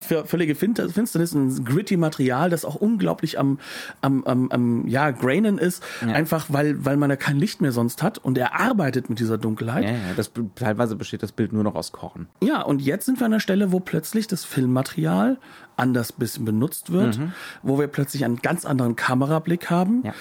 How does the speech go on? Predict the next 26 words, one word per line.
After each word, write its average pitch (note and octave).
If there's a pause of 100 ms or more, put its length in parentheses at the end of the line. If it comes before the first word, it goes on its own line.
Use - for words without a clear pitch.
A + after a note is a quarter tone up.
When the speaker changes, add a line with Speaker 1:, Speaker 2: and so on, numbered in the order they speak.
(200)
Speaker 1:
wo C#3
wir, C#3 (340)
ähm, B2+
die C3
Inszenierung D#3
der A#2+
Schärfeziehung, F3+ (100)
äh, C3 (720)
etwas F3
breiter D3
gesetzt F#3
haben, F3+ (280)
wo A#2+
wir C3
den C3
Kontext E3+
der B2
Umgebung D3
und D3+
vor -
allem D#3+
die D#3
Armut E3+
erleben A#2
Speaker 2:
Ja. G#2+
Speaker 1:
sollen. A2+